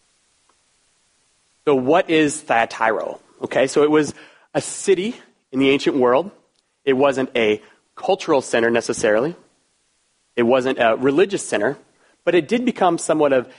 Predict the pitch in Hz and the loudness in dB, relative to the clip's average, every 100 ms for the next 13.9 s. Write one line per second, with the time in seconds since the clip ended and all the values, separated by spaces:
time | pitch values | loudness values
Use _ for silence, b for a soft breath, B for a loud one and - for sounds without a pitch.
0 | B 139 156 156 135 113 117 - - 107 | B -2 0 0 0 0 0 -4 -10 -10
1 | 117 _ _ _ _ _ 135 135 131 185 | -12 _ _ _ _ _ 0 0 2 2
2 | 226 - 214 214 175 175 156 143 147 - | 2 0 0 2 4 2 2 2 0 -4
3 | b b - 175 - 143 - 143 175 - | b b -2 -2 0 -2 -2 -4 -4 -10
4 | _ _ _ _ _ _ _ _ _ _ | _ _ _ _ _ _ _ _ _ _
5 | _ _ - 151 156 151 - _ 147 180 | _ _ 0 2 2 0 -6 _ 0 2
6 | 165 - - _ - 220 226 156 123 165 | 2 -2 -10 _ -4 0 0 0 0 0
7 | 175 190 143 143 135 139 139 139 135 127 | 0 -2 2 0 0 -6 -2 2 2 4
8 | 202 226 208 143 139 - 165 131 123 214 | 2 2 0 -2 -2 0 0 0 0 -2
9 | 220 127 110 127 - - _ _ _ _ | 0 -2 0 -2 -4 -8 _ _ _ _
10 | _ - 123 123 151 156 135 123 B B | _ 0 2 4 2 4 2 -2 B B
11 | - 160 151 - 123 120 120 131 117 127 | -2 2 2 0 -2 -2 -2 -2 0 0
12 | 123 127 110 147 143 120 110 - 123 117 | 0 -2 -2 0 2 0 0 0 0 0
13 | 110 - 117 113 - 123 110 117 | 0 -2 -2 -4 -6 -2 -2 -4